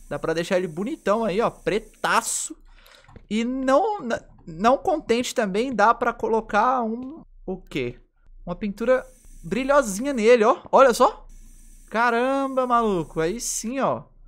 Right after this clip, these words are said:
Vamos botar ele duzentos aí, duzentos e onze. Ele tem duas partes, não? É, mas só dá pra pintar uma parte. Duzentos e vinte. Tá top. Fechou. E, mano, o grande diferencial desse banco aqui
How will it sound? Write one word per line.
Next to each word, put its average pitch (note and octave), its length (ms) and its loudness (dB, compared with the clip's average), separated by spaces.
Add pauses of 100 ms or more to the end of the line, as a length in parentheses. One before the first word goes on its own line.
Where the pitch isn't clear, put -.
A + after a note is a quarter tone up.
(360)
Vamos F3 120 -8
botar F#3+ 240 2
ele F#3 120 0
duzentos D#3 540 -4
aí, D3+ 160 -4
duzentos C#3+ 300 -12
e B2+ 60 -8
onze. D#3+ 360 -8 (160)
Ele C#3+ 80 -12
tem F#3 140 -4
duas F3+ 220 -2
partes, F#3 440 -4
não? C3+ 180 -8 (1600)
É, C3+ 140 -2
mas C#3 140 -8
só D#3 80 -6
dá D3+ 80 -2
pra - 100 -14
pintar E3 340 -4
uma F#3 160 -6
parte. B2 480 -6 (1500)
Duzentos G3+ 580 -12
e F3 60 -8
vinte. A#2 360 -12 (300)
Tá C#3+ 140 -2
top. D#3+ 480 0 (340)
Fechou. D#3 640 -4 (560)
E, D#3+ 80 -6
mano, G3 300 2 (340)
o F3 120 -6
grande A#3 360 -2
diferencial F#3 640 -2
desse C#3 220 -8
banco C3+ 300 -6
aqui D#3 380 -8